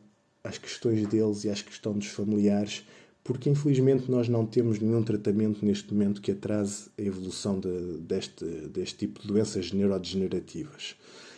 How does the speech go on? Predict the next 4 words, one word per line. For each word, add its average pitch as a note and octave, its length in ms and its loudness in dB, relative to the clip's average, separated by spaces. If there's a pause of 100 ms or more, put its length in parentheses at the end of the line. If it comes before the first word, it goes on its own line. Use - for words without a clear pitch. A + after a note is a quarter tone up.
(280)
E G#2+ 140 -4
então B2+ 400 4 (880)
uma A#2+ 160 -2
pessoa C#3 300 6